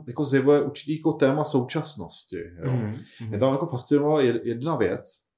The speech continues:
Speaker 1: a to... že ta matka vychovává toho, eh, Jamese, počkej, eh, James
Speaker 2: John Connor.
Speaker 1: Jo, John Connor, jako John, Johna Connora,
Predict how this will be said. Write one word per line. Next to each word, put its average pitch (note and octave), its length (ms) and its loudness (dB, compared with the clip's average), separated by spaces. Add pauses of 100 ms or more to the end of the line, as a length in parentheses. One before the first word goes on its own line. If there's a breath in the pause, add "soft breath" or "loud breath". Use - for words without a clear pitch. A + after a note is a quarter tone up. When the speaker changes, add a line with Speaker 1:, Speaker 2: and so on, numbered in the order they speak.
(800)
Speaker 1:
a C#3 100 2
to... F#2+ 360 0 (560 loud breath)
že A#2+ 680 4 (480 soft breath)
ta A#2+ 400 6 (160)
matka G2+ 720 -2 (100)
vychovává B2 640 4
toho, C3 600 2 (400)
eh, G#2+ 40 -2
Jamese, A2 460 -4 (420)
počkej, - 380 -8
eh, G2 340 -4 (280)
James A#2+ 300 -6
Speaker 2:
John C#3+ 300 6
Connor. B2+ 240 2
Speaker 1:
Jo, C3+ 180 4
John C3+ 200 6
Connor, G2 360 2
jako G2+ 240 -2
John, B2 320 -2
Johna B2 260 2
Connora, F#2+ 400 0